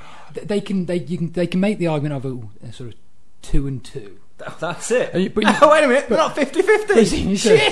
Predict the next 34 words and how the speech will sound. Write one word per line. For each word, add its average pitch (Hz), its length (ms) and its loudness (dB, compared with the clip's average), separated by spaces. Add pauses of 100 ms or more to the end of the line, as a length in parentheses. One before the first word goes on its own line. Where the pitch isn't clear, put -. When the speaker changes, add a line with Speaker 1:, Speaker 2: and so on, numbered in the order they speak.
Speaker 1:
sit, - 20 -2 (260)
fifty 170 240 0 (240)
fifty, - 240 -12 (100)
but 190 140 -4
then 208 140 0
you 208 60 2
sit 226 160 -4
and 185 100 -4
think, 190 120 -10
"Hmm." 196 80 -10 (460)
And, 123 200 -12
and 139 140 -6
we 170 80 -2
know 190 160 0
Styles 156 440 -4
gets - 200 -10
his, 120 240 -12
gets - 220 -8
a, 139 60 -6 (100)
a 151 80 -8
pin 170 300 6
back 147 200 -6
on 139 120 -6
Jericho 131 300 -8
the 123 80 -12
next 127 200 -12
night. 127 140 -12
But - 180 -10
even 185 280 -4
so, 170 120 -6
you 165 80 -2
sit 170 140 -8
and 156 80 -6
think, 160 160 -10